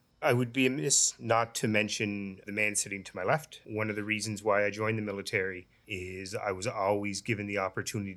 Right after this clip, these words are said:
to listen to his stories during his time in the regiment and knew that it was something that I needed to fulfill some type of Cape Breton pride void, if you want to call it that. I was fortunate enough to go away for university, but to make it home as well. And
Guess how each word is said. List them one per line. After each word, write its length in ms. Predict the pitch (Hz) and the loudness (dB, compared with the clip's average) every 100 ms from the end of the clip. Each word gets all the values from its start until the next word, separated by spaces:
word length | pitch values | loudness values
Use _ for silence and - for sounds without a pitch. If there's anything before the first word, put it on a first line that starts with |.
| - | -10
to 100 | 101 | -8
listen 260 | 95 - 95 | -4 -4 -4
to 100 | 90 | -4
his 180 | 101 - | -2 -2
stories 560 | 107 95 95 87 - - | -2 -2 -4 -8 -12 -10
during 220 | 101 90 | -8 -2
his 180 | 107 147 | 0 0
time 220 | 117 98 | 2 0
in 60 | 92 | -2
the 80 | 90 | -6
regiment 440 | 90 87 85 - _ - | -8 -8 -14 -16 _ -2
and 240 | 107 104 | -2 0
knew 200 | 113 117 | 0 2
that 160 | 113 104 | 4 2
it 120 | 101 | 2
was 160 | 101 - | 2 2
something 520 | 113 98 - 95 90 | 4 0 -4 -8 -2
that 300 | 95 92 - - | -2 -2 -4 -8
I 80 | 107 | 0
needed 320 | 110 113 107 | 2 2 0
to 160 | - 98 | -8 -10
fulfill 680 | - - - - 107 101 92 | -4 -2 0 4 4 4 2
some 340 | - 110 107 | 0 2 0
type 240 | - 104 | 0 0
of 280 | 110 95 - _ _ _ _ | 0 -4 -8 _ _ _ _
Cape 220 | - 113 | 0 0
Breton 340 | 113 107 110 92 | 2 0 -2 -12
pride 560 | - 110 95 95 95 98 87 | -2 2 4 4 0 -6 -14
void, 440 | 101 98 92 90 | -6 -2 -2 -2
if 260 | 87 - - | -10 -18 -12
you 100 | 95 | -12
want 180 | 85 85 | -12 -14
to 40 | |
call 260 | - 90 87 | -12 -10 -10
it 120 | - | -10
that. 260 | 85 80 - _ _ 104 | -14 -14 -18 _ _ -6
I 100 | 95 | 0
was 140 | 95 | 2
fortunate 360 | - 113 - 113 | 4 4 2 0
enough 180 | 104 - | 0 -2
to 300 | 104 98 98 | -6 -6 -2
go 160 | 107 | 2
away 320 | 101 98 104 | 2 2 2
for 160 | 104 117 | 0 -4
university, 680 | 101 98 98 95 - 92 90 | -6 -6 -6 -4 -4 -6 -8
but 280 | - 92 - | -6 -8 -6
to 100 | 104 | -4
make 180 | 95 95 | -4 -4
it 80 | 95 | -6
home 240 | 101 95 | -6 -6
as 140 | 87 | -8
well. 300 | 95 90 87 | -6 -6 -6
And 440 | 90 90 85 85 | -10 -14 -16 -18